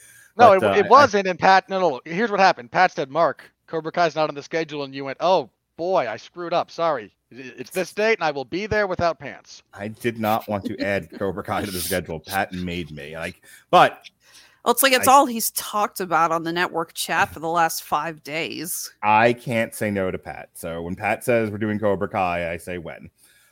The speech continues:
Speaker 2: Uh, so we'll be doing that and The Crown and a couple of other things. But if you wanna hear Alexis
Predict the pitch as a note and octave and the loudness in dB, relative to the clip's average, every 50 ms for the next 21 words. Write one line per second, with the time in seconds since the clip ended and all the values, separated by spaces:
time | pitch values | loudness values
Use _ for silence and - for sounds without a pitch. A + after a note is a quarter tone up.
0 | _ _ - A2 A2 G#2+ G#2 G#2 G#2+ A2 A2 G#2+ - B2+ A#2+ A#2 A2+ - A#2 A#2+ | _ _ -2 0 2 2 2 2 2 0 -2 -2 -2 0 0 0 -2 -2 -2 -2
1 | A#2+ B2+ C3 C#3 C#3 C3 C3 B2 A#2+ A2+ A#2 A#2 A#2 A2+ - A2 A#2 G#2+ - - | -2 -2 -2 -2 -2 0 0 2 2 2 2 2 0 0 -2 -6 -8 -8 -6 -6
2 | G2+ G2 G2+ G2+ G2+ G2+ G2+ G#2 - G#2+ - G2+ G2 G2 G2 G2 G2 - G#2+ G#2+ | -6 -4 -2 -2 -2 -4 -4 -6 -8 -8 -8 -6 -4 -4 -4 -4 -4 -6 -6 -8
3 | G#2 - A2+ A2+ A2+ A#2+ C3+ C#3+ D3 C#3+ C3+ C3+ C3+ B2+ A#2+ A#2+ A#2+ A#2+ - - | -6 -8 -10 -8 -6 -4 -4 -4 -2 -2 0 0 0 0 0 0 -2 -2 -4 -6
4 | B2+ A#2 A#2 - | -6 -6 -6 -10